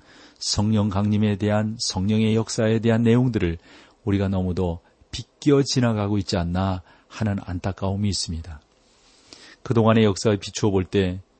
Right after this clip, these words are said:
우리는 하나님께서 우리나라에 반드시 이런 부분들에 대해서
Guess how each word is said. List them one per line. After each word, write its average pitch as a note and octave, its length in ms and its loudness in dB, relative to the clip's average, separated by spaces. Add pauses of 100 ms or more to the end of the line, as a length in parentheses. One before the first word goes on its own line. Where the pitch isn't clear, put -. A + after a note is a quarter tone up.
(140)
우리는 G2+ 440 0 (340)
하나님께서 A#2 640 2
우리나라에 A2+ 560 0
반드시 F#2 680 -4 (680)
이런 D#3+ 300 4
부분들에 B2+ 540 2
대해서 F2+ 640 0